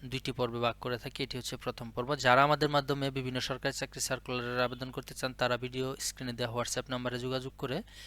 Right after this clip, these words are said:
সম্পূর্ণ নির্ভুলভাবে ঘরে বসে আমাদের মাধ্যমে যে কোনো সরকারি চাকরি সার্কুলারের আবেদন করতে পারবেন। এছাড়াও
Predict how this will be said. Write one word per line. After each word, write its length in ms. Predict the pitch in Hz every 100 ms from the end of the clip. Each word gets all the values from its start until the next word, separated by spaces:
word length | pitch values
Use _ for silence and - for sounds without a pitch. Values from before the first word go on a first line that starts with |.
| -
সম্পূর্ণ 440 | - 139 127 135 127
নির্ভুলভাবে 460 | 131 127 123 123
ঘরে 220 | 120 113
বসে 240 | 120 120 135
আমাদের 320 | 123 117 117
মাধ্যমে 400 | 117 113 123 214 - - - -
যে 200 | 123 160
কোনো 200 | - 170
সরকারি 320 | - 143 147
চাকরি 280 | - 139 135
সার্কুলারের 520 | - 131 - 123 120
আবেদন 300 | 123 120 127
করতে 260 | 123 127 -
পারবেন। 220 | 120 131
এছাড়াও 400 | 135 - 147 151